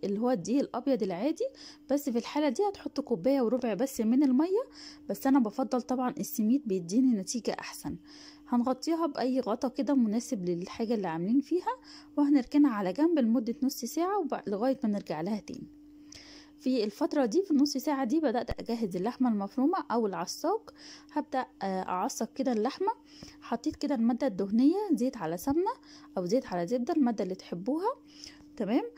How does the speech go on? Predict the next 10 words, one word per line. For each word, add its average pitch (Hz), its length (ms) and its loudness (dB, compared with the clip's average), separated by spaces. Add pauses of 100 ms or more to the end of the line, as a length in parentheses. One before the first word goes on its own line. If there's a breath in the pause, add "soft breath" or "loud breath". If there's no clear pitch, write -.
(280 loud breath)
وبعد 320 380 0
كده 330 320 0
معايا، 269 600 4
آه، 190 280 -2
نزلت 190 420 -2
كده 240 200 0
حوالي 240 360 2
بصلتين 202 520 0
كده 254 200 -2
كبار 226 540 0